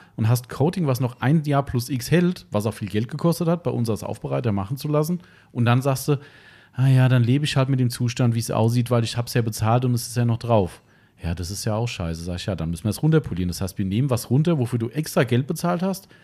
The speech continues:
Ja, ist ja auch scheiße. Ja, okay, dann bleiben wir doch lieber bei dem kürzeren. Und dann kann er nach einem Jahr auffrischen, so wie du auch gerade erzählt hast, ne? Ähm, ist für mich persönlich auch der praktikablere Weg. Wer,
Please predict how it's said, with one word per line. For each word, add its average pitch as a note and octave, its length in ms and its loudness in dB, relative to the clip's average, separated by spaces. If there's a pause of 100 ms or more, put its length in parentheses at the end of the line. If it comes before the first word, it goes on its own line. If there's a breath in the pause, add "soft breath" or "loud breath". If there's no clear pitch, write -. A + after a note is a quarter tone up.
(160 loud breath)
Ja, F#2+ 100 0
ist F#2+ 140 -4
ja B2+ 80 0
auch C#3+ 100 0
scheiße. F#2 380 -2
Ja, A2+ 80 -2
okay, A#2+ 200 -4
dann G#2+ 180 -4
bleiben A2 180 0
wir A2+ 60 2
doch G#2 120 0
lieber A#2 180 0
bei G#2+ 100 -2
dem G#2 140 -4
kürzeren. D#3 460 0 (480 soft breath)
Und B2 100 -2
dann B2 160 4
kann A#2+ 160 2
er A#2+ 60 4
nach G#2+ 140 0
einem A2 180 -2
Jahr F#2+ 100 2
auffrischen, D3+ 460 -2
so A#2+ 100 -4
wie G#2 60 -4
du G2 140 -2
auch C#3+ 180 -2
gerade C#3+ 220 -6
erzählt C3 280 -4
hast, C3+ 200 -6
ne? A#2+ 100 -2 (560 loud breath)
Ähm, A2 240 -2 (100)
ist C3+ 160 -2
für C3+ 100 4
mich C#3+ 180 4
persönlich C3 360 -2
auch A2+ 100 -4
der A#2+ 120 -2
praktikablere G#2+ 680 -4
Weg. G2+ 320 -2
Wer, A2 280 0